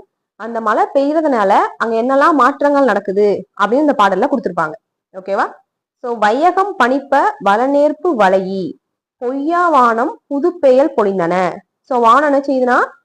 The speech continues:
புதுசா ஒரு மழை பெய்யுது. எப்படி பெய்யுதுன்னா, வளநேர்ப்பு வளையி அப்படின்னா, பெரிய மலை இருக்காங்க, அந்த மொத்த மலையையும் வளைச்சி மழை பெய்யுதாமா.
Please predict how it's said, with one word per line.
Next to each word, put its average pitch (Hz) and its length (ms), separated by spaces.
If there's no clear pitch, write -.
புதுசா 311 420
ஒரு 311 120
மழை 226 220
பெய்யுது. 214 420
எப்படி 226 360
பெய்யுதுன்னா, 254 380
வளநேர்ப்பு 311 680
வளையி 254 420
அப்படின்னா, 196 280
பெரிய 349 160
மலை 254 280
இருக்காங்க, 220 640
அந்த 220 220
மொத்த 233 360
மலையையும் 285 560
வளைச்சி 254 540
மழை 240 260
பெய்யுதாமா. 185 500